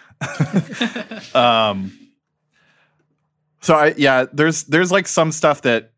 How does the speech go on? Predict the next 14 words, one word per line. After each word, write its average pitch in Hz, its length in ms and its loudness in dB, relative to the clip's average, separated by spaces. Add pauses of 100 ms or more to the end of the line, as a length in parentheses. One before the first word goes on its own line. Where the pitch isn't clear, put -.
you 120 80 -4
know, 107 200 2
I 110 160 2
was 127 140 -2
confused 123 380 -4
about 113 380 0
that 110 100 0
I 104 80 2
was 104 200 -4
hoping 107 680 -2
we 110 180 -8
could 104 580 -4 (420)
work 110 200 -6
through. 117 500 -2